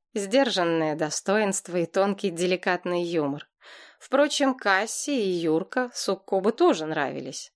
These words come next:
Оказалось, что обе женщины на самом деле очень любят посмеяться и находят для того море поводов.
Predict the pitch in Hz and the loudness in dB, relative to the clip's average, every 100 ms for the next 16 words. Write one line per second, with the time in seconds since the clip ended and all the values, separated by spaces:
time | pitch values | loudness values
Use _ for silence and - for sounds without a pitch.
0 | _ _ _ _ - 220 254 254 254 - | _ _ _ _ -4 0 2 2 0 0
1 | 254 247 214 208 220 233 233 214 202 196 | 2 4 4 4 2 2 2 2 2 2
2 | 202 196 196 190 202 202 208 214 202 214 | 2 2 2 2 4 4 4 2 2 2
3 | 196 - 185 190 170 170 190 - 202 165 | 0 -2 -2 2 2 4 2 0 0 2
4 | 175 185 277 240 226 208 190 214 220 226 | 2 2 2 2 0 -2 0 2 4 4
5 | 233 269 262 269 160 143 - | 4 4 2 2 2 -2 -8